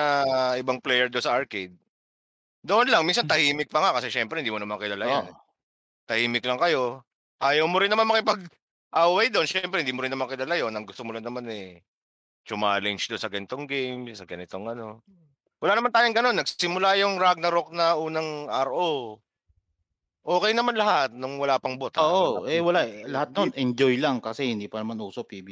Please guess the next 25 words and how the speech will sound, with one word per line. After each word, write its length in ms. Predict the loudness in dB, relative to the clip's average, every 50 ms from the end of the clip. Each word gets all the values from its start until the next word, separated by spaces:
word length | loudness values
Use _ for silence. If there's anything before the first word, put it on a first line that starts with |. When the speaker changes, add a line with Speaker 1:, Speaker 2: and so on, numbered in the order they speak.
| -18 -18
Speaker 3:
P. 100 | -18 -16 -14 -14 -14 -14
Speaker 1:
Hindi 260 | -14 -16 -16 -16 -16 -14
pa 120 | -14 -12
ganun 280 | -10 -10 -12 -14 -14 -16
ka-toxic 520 | -14 -8 -4 -2 -4 -4 -4 -8 -10 -8
nun. 160 | -4 -4 -2 0
Talagang 380 | 0 0 0 0 0 0 0 -2 -4 -6 -6 -6 -6 -6
magdadaldalan, 960 | -6 -4 -4 -4 -4 -2 -2 -4 -2 2 4 4 4 4 4 4 2 2 2
mauupo 560 | 0 -2 -2 -2 -4 -6 -8 -10 -10 -10 -10
sa 80 | -8 -8
isang 300 | -6 -6 -6 -8 -8 -6
tabi, 480 | -6 -6 -4 -2 -2 -2 0 -2 -2 -4
may 160 | -4 -6 -4
tambayan 560 | -4 -4 -4 -2 -4 -4 -4 -4 -4 -4 -4
kayo. 240 | -2 -2 0 0 0
Speaker 3:
Kwentuhan, 380 | 0 2 2 2 0 0 -2 -2
oo. 460 | -4 -6 -6 -8 -8 -10 -12 -14 -16 -20 _ _ _
Speaker 1:
Kwentuhan, 680 | -16 -14 -14 -12 -8 -6 -4 -2 0 0 2 2 2 0 0
pa-level, 680 | -2 -2 0 2 0 0 2 2 2 2 2 2 0
ganyan. 560 | -2 -2 -2 -2 -4 -6 -6 -6 -6 -8 -10 -18 _ _ _ _ _ _ _ _ _ _ _ _
Walang 320 | -4 0 0 2 2 2 2
ganyan 320 | 2 2 2 2 2 2 0 -2 -2 -4 -4 -6 -6 -6 -6
masyado 460 | -6 -6 -2 0 0 0 0 -2 -4
noon 320 | -2 -2 -2 -4 -4 -8
eh. 120 | -10 -12